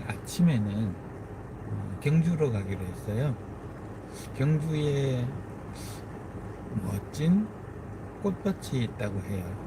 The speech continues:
그래서 꽃밭도 보고, 어, 주 목적은 경주 세계 엑스포 공원으로 갈 겁니다.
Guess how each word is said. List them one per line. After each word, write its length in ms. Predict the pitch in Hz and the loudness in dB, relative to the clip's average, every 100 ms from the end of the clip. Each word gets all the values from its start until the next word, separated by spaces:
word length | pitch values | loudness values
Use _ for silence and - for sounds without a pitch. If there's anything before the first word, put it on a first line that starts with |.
| - - - | -8 -6 -4
그래서 320 | 98 95 101 98 98 98 - | -2 -2 -2 -2 -2 -4 -4
꽃밭도 440 | 113 135 127 127 | -4 -2 0 0
보고, 560 | - 127 117 104 131 220 - - - - - - - | 2 2 2 2 4 2 -2 -8 -10 -10 -8 -8 -4
어, 380 | 104 101 98 101 - | -2 0 0 -2 -2
주 400 | 143 147 147 143 120 | 0 2 2 0 0
목적은 640 | 117 - 131 117 143 196 - - - - - - - - - - - - | -2 0 0 2 4 4 2 -6 -10 -10 -10 -10 -10 -10 -10 -8 -8 0
경주 540 | 123 127 131 156 165 | 4 6 4 2 0
세계 640 | - 143 139 139 147 156 165 - - - - - | 0 0 0 2 2 2 0 -6 -10 -12 -12 -8
엑스포 480 | - - 156 - 135 | -6 -2 -2 0 2
공원으로 540 | 110 104 107 101 95 | 2 2 2 2 2
갈 180 | 90 92 | -2 -4
겁니다. 420 | 101 95 101 131 | -2 0 2 0